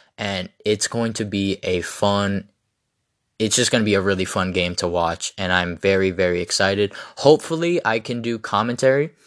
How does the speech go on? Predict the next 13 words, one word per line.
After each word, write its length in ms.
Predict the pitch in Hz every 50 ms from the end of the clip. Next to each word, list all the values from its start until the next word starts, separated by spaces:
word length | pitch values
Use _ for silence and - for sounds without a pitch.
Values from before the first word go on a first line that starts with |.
| - - - _ _ _ _ -
Hopefully, 420 | 127 123 - - 123 123 127 117
I 100 | 107 110
can 220 | 107 - 110 110
get 200 | 98 107 104 -
up 200 | - 107 104 -
in 60 | 113 110
the 60 | 104
booth, 440 | 92 98 101 104 113 117 - - -
and 140 | - 101 98
maybe 300 | 98 98 104 104 110 107
I'll 160 | - 101 101
do 180 | 92 104 104 101
commentary, 800 | - - - 98 101 104 101 - 107 107 107 107 107 98 -